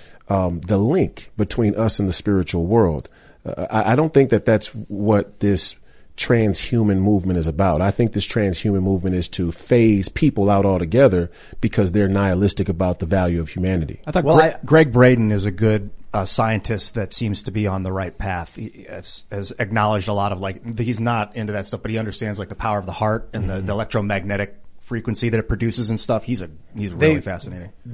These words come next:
Speaker 3: Uh, many scientists have written about the next iteration of life beyond self-replicating proteins and multicellular organisms is self-replicating machines that can outlive all of us. So, uh, I read this one story about what, what year one million would look like.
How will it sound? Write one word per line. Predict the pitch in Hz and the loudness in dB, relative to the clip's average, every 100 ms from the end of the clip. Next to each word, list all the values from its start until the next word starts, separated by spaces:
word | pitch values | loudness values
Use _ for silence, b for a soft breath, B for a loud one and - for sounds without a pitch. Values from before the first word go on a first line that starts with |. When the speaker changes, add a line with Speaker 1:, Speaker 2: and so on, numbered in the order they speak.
| - | -8
Speaker 3:
Uh, | 127 123 113 | -4 -2 0
many | 143 170 | 0 2
scientists | 160 127 110 101 - | 2 -2 -4 -8 -8
have | 127 107 113 | -6 -6 -6
written | 110 110 | -6 -4
about | 98 107 104 101 - - | -4 -4 -4 -6 -10 -10
the | 113 | -4
next | 123 127 - | -2 -2 -2
iteration | 123 117 117 127 | -2 0 -2 -4
of | 110 104 | -6 -2
life | 110 104 95 - - 117 | -2 -2 -6 -14 -18 -12
beyond | 110 117 113 107 107 101 | -6 -4 -2 -2 -4 -6
self-replicating | - - 123 113 113 - - 113 107 | -8 -4 -2 -2 -4 -6 -6 -4 -6
proteins | - 127 120 123 110 101 | -4 -4 -4 -6 -8 -6
and | 104 | -6
multicellular | 104 107 107 101 | -6 -6 -6 -4
organisms | 87 127 123 107 110 104 | -4 -2 -2 -4 -6 -6
is | 107 - | -6 -6
self-replicating | 123 107 104 113 110 104 | -6 -6 -10 -8 -8 -8
machines | 98 - 147 120 110 | -8 -6 -6 -6 -8
that | 110 | -8
can | 113 | -6
outlive | 110 110 101 | -6 -8 -6
all | 107 104 | -6 -8
of | |
us. | 92 - - b b b b b | -10 -16 -18 b b b b b
So, | - 131 127 120 113 - | -4 0 2 0 -4 -6
uh, | 110 98 - | -6 -6 -4
I | 131 | 0
read | 139 123 | 0 -2
this | 117 | -4
one | 123 123 120 110 | -2 -2 -2 -6
story | - 120 107 104 | -6 -4 -4 -6
about | 101 101 98 - - - - | -6 -6 -6 -10 -16 -20 -6
what, | 110 127 - | -4 -4 -6
what | 117 131 - | -4 -4 -4
year | 131 127 | -4 0
one | 120 113 | 0 -2
million | 117 120 110 | -2 -2 -4
would | 101 | -4
look | 110 117 | -6 -4
like. | 104 95 | -6 -6